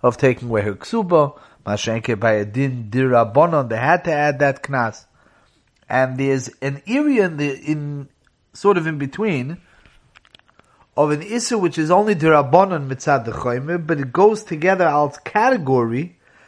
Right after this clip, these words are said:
together with Grusha and Almona, and that's Chalutza. We always say in the same breath, Grusha v'Chalutza, and that's the way it's mentioned in the Gemara. In the Mishnah, it's always the dinim of Asura L'Kohen is mentioned, Almona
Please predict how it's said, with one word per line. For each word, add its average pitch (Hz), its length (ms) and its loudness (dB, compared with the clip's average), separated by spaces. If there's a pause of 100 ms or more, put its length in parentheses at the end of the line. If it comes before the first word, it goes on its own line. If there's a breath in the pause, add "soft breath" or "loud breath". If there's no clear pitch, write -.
(180 soft breath)
together 190 540 4
with 175 600 2 (260)
Grusha 165 720 0 (160)
and 151 140 -4
Almona, 131 540 0
and 143 60 -8
that's 220 220 -2
Chalutza. 139 560 -2 (640 soft breath)
We 208 100 2
always 214 240 6
say 190 180 2
in 160 80 -2
the 135 100 -6
same 160 260 -2
breath, 123 240 2
Grusha 165 420 0
v'Chalutza, 139 500 2
and 101 100 -8
that's 123 180 -2
the 139 80 -4
way 123 80 0
it's 113 140 -4
mentioned 127 380 -8
in 120 40 -14
the 127 80 -10
Gemara. 127 440 0 (440 soft breath)
In 110 100 -12
the 120 60 -10
Mishnah, 151 440 2
it's 123 280 -2
always 139 300 0
the 127 100 -4
dinim 147 340 -4
of 127 200 -2
Asura 160 560 0
L'Kohen 135 420 0
is 123 160 -8
mentioned, 110 420 -10
Almona 123 600 0